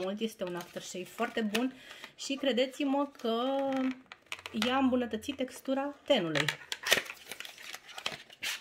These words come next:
Să nu uităm că și bărbații trebuie să se îngrijească.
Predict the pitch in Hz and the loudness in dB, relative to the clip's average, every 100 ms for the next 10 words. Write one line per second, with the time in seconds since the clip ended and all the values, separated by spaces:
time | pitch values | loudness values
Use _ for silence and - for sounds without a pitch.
0 | - - - 226 214 214 214 214 240 247 | -10 -12 -4 0 2 2 2 0 0 -2
1 | - 208 190 170 185 214 208 180 208 214 | 0 2 2 2 -2 -4 -4 -2 -2 -4
2 | 208 214 208 226 220 160 - - 151 | 0 0 2 2 4 2 0 -4 -6